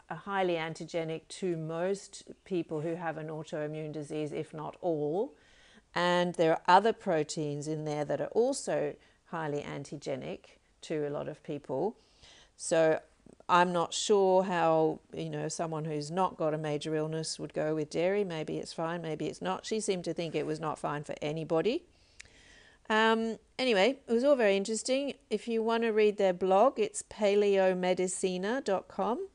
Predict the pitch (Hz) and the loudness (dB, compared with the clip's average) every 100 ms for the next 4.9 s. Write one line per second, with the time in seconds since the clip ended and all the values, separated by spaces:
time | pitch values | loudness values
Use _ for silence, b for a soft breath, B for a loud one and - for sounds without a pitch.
0 | B B B B 202 196 190 180 175 170 | B B B B -2 0 0 0 2 0
1 | 170 190 202 220 208 - 214 208 269 - | 0 0 -2 -4 -8 -4 0 2 0 -4
2 | - B B B B 208 214 226 240 247 | -12 B B B B -2 0 2 2 0
3 | 247 240 233 233 240 233 233 - - 202 | 0 0 0 -4 -6 -4 -6 -4 -2 -2
4 | 165 180 - 196 196 196 - 269 196 | -2 -8 -6 -6 -6 -8 -6 -6 -6